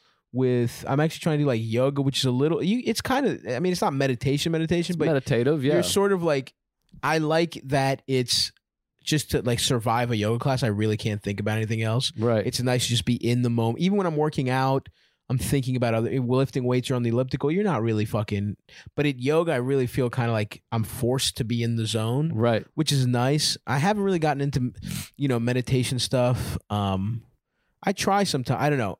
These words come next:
Speaker 1: It's something that I've, I've considered, certainly, but I don't know, man. I'm honestly just kind of a little, I am, like, a little lost, right? I'm try-, you're, you're catching me in the midst of, like,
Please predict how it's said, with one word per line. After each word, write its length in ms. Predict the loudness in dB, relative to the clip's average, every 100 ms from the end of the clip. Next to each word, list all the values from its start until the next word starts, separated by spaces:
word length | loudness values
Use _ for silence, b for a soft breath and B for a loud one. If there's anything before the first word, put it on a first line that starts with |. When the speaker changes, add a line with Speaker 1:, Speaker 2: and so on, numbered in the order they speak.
| -4
Speaker 1:
It's 140 | 0
something 200 | 0 2
that 80 | 2
I've, 140 | 0 0
I've 160 | -2 0
considered, 460 | -2 0 0 0 0
certainly, 420 | 0 0 0 0
but 360 | 2 0 0 _ b b b b b b
I 120 | 0 0
don't 80 | 2
know, 100 | 0
man. 180 | 0
I'm 180 | 0 0
honestly 280 | 2 0 0
just 180 | -2 0
kind 200 | 0 0
of 80 | 0
a 60 |
little, 400 | 0 2 2 0 -6 _ _ _ _ _ _ _ -20 -10
I 100 | -4 -2
am, 220 | 0 0
like, 160 | 0
a 60 | 2
little 580 | 0 0 0 0 0 0
lost, 400 | 0 0 0 0
right? 140 | -2
I'm 100 | -2 -4
try-, 360 | -4 -2 -2
you're, 180 | -2 0
you're 160 | 0 0
catching 360 | 0 0 0 -2
me 40 |
in 60 | -2
the 60 |
midst 440 | 0 0 0 -2 -2
of, 100 | -2
like, 320 | -2 -2